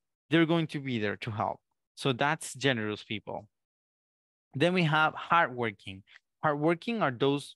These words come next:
well, who do their best at, at work. Uh, they try to, um, to complete the task, even if it's going to take them out of their time, out of their free time. Still, hardworking people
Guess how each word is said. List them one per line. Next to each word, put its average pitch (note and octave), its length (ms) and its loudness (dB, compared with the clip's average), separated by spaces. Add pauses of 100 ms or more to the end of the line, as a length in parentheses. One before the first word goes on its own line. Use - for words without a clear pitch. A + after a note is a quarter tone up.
(160)
well, B2 300 -2
who C3 120 0
do D#3 180 2
their F#3+ 160 4
best D3 360 0
at, C3+ 80 -10 (180)
at A2+ 120 -4
work. C3+ 400 -2 (360)
Uh, B2+ 380 4
they C#3+ 180 2
try D3 400 0
to, D3+ 600 0
um, A#2+ 600 -4 (220)
to F#3 120 0
complete E3+ 400 0
the F#3 80 4
task, D#3+ 580 0 (320)
even F3 380 2
if D3+ 160 0
it's D#3 180 0
going D3+ 340 0
to C#3 200 -2
take C3+ 300 -2
them C#3 280 0 (560)
out D#3 220 6
of C#3 140 2
their C3+ 140 2
time, G2 400 -2
out C3 180 2
of D3+ 100 2
their C#3+ 160 0
free D3+ 180 -4
time. E3 440 0 (340)
Still, A#2 420 -2
hardworking D3+ 600 0
people F3+ 460 0